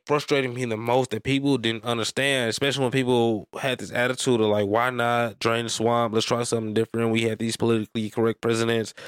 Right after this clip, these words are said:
these extra presi-, presidential presidents in the past, or Hillary is the worst of evil." I'm like, "No, Hillary is not the"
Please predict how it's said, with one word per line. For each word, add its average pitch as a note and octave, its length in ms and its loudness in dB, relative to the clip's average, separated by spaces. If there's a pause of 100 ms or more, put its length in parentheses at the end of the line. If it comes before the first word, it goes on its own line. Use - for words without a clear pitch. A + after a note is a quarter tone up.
(140)
these G#2+ 120 -2
extra A#2+ 220 -2
presi-, A#2 260 0 (200)
presidential A#2 500 0
presidents A2+ 460 2
in A2 60 0
the G#2+ 80 0
past, A2+ 400 2
or F#2+ 200 -6 (420)
Hillary B2+ 320 2
is A#2 60 0
the A#2+ 120 2
worst B2 280 2
of B2+ 40 2
evil." B2+ 220 0
I'm B2+ 100 0
like, B2+ 160 0
"No, A#2+ 280 0
Hillary D3 340 2
is B2+ 100 0
not B2+ 280 -2
the" G#2 420 0